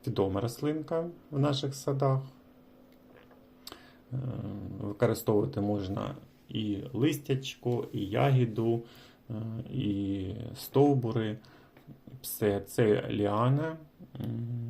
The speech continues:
дуже корисні чаї з нею. Хінацея також відома рослинка. І хінацея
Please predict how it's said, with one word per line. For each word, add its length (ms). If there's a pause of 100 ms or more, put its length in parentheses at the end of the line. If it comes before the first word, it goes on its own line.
(240)
дуже 480
корисні 580
чаї 420
з 120
нею. 340 (4000)
Хінацея 680
також 440
відома 360
рослинка. 840 (800)
І 60
хінацея 880